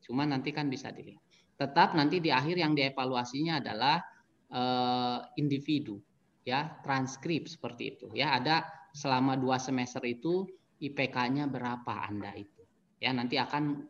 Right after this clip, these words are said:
dapat dicek ya di P B Mobile atau langsung ya seperti itu. Itu ya. Jadi tidak ada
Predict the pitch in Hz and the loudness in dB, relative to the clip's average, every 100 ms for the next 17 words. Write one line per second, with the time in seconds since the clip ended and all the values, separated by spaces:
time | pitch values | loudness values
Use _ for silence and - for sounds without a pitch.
0 | 143 - 120 120 147 131 127 - 151 - | -16 -6 -4 0 -2 -2 -6 -2 -4 -4
1 | - - 113 127 120 113 113 - _ _ | -10 -10 -8 -6 -6 -6 -8 -14 _ _
2 | - 110 107 120 139 113 113 107 107 104 | -12 -8 -6 -4 -2 -2 -2 -6 -12 -16
3 | - _ _ 110 107 113 98 101 - 117 | -18 _ _ -10 -8 -10 -12 -12 -16 -20
4 | - - - _ _ _ _ _ _ - | -18 -18 -20 _ _ _ _ _ _ -20
5 | _ 131 202 170 151 185 - - 131 143 | _ 0 6 6 6 4 0 -4 2 2
6 | 214 190 175 220 220 | 4 6 8 8 6